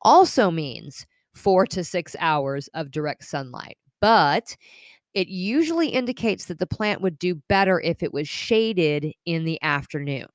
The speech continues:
These plants likely don't do as well with intense afternoon sun. So part shade likes to have more shade in the afternoon. The caveat to that,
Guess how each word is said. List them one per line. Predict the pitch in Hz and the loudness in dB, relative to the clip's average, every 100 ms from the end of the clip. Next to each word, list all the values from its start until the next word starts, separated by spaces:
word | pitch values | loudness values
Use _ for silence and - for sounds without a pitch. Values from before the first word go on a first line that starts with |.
| _ | _
These | 151 156 208 - | -8 -4 -2 -4
plants | - 240 233 - | -4 -2 -2 -6
likely | 165 165 175 - 202 180 | -4 0 0 0 -4 -4
don't | 160 175 170 151 | 4 6 4 0
do | 175 165 | 4 4
as | - 143 147 | 4 -2 -2
well | 143 143 139 151 180 - - - - | 0 2 2 2 -2 -6 -20 -20 -2
with | 156 156 - | 2 2 0
intense | 170 156 - - 175 170 - - _ _ - | -4 -4 -6 -2 -2 -2 -6 -12 _ _ -2
afternoon | 151 147 160 147 143 139 135 - | -2 0 -2 -2 0 -2 -4 -10
sun. | - 156 95 139 | -4 -2 -4 -6
So | - 147 139 | 2 2 2
part | - 220 226 - | 0 2 2 0
shade | - 185 170 160 160 - - - - - | 2 4 4 2 -2 -6 -18 -20 -20 -12
likes | 156 165 196 - - | -4 2 2 2 -6
to | 190 | -4
have | 170 160 147 143 135 | 0 2 2 0 -4
more | 151 156 170 202 | -8 -2 0 0
shade | - 180 156 147 147 - | 0 0 2 0 -2 -6
in | 165 160 | -4 -2
the | 160 160 - | -2 -6 -4
afternoon. | 143 139 - 143 135 143 135 65 _ _ _ _ _ _ _ _ _ _ _ _ _ _ - | -2 -2 -6 -10 -6 -4 -4 -8 _ _ _ _ _ _ _ _ _ _ _ _ _ _ -4
The | 202 | -4
caveat | - 370 381 294 240 | 0 2 6 6 4
to | - | 2
that, | 202 202 | 4 4